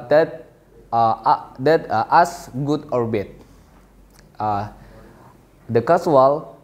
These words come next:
uh, chain of, uh, universe is, uh, complex and, uh, infinite.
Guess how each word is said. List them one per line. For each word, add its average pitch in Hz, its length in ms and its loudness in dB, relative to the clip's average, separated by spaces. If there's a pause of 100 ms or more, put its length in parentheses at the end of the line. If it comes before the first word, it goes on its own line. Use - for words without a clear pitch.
uh, 113 80 -8
chain 131 460 -4
of, 113 220 -2 (180)
uh, 107 100 -6
universe 120 680 -2 (140)
is, 120 320 -6
uh, 110 240 -6 (120)
complex 147 500 0
and, 110 300 -8 (260)
uh, 107 280 -4 (320)
infinite. 160 680 -2